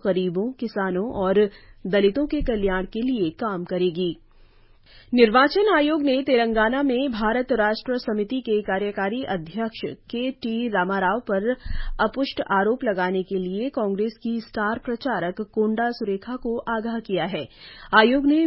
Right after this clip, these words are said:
बीआरएस के प्रवक्ता से मिली शिकायत के बाद तेलंगाना के मुख्य चुनाव अधिकारी से रिपोर्ट मांगी थी। सुश्री सुरेखा ने आरोप लगाया था कि राव ने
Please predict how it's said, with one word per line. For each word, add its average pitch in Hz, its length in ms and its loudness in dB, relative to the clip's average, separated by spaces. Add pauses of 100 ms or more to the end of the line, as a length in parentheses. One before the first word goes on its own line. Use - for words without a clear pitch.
(100)
बीआरएस 190 720 -2
के 190 200 0
प्रवक्ता 196 460 -4
से 214 200 -4
मिली 190 240 0
शिकायत 196 420 -6
के 170 140 -4
बाद 180 380 -2
तेलंगाना 180 500 -2
के 214 200 -4
मुख्य 208 280 -6
चुनाव 202 420 -4
अधिकारी 202 460 -6
से 185 220 0 (480)
रिपोर्ट 208 520 0
मांगी 170 300 -2
थी। 180 240 0 (580)
सुश्री 294 420 2
सुरेखा 247 420 0
ने 233 160 0 (100)
आरोप 190 300 0
लगाया 175 300 0
था 214 200 -6
कि 233 200 -2
राव 190 320 0
ने 180 200 0